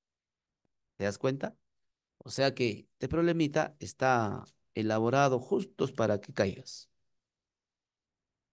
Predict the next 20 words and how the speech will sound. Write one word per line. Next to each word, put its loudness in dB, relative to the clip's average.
Pero, 6
pero, -2
pero, 2
como -6
nosotros -4
estamos -4
muy 0
atentos 0
a 4
la 4
jugada, 4
como -4
decía 2
el 4
Beco, 4
¿no? 0
Oído 6
a 4
la 4
música, -2